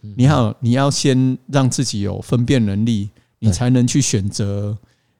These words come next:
Speaker 2: 适合你的。
Speaker 1: 对。
Speaker 2: 或是你要能看出问题，不然的话，练错了
Speaker 1: 没有用，就算了。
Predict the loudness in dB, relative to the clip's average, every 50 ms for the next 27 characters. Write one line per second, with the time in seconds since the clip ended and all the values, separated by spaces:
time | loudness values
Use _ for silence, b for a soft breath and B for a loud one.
0 | _ _ _ -4 0 2 2 4 4 2 0 0 0 -2 -4 -8 -10 -12 -14 _
1 | _ -4 -4 -4 -4 _ _ _ _ _ -8 -4 -2 0 2 2 2 2 0 0
2 | 0 0 -2 0 0 2 2 2 2 2 0 -2 0 2 2 4 4 4 4 4
3 | 4 4 2 2 -2 b b b b b b 2 4 4 4 4 6 6 6 6
4 | 6 4 0 -2 -6 -10 _ _ _ _ _ _ _ _ _ _ _ _ -10 -4
5 | 0 0 2 2 2 2 2 2 2 -2 -6 -10 _ -2 -2 0 2 2 0 0
6 | 0 -4 -6 -8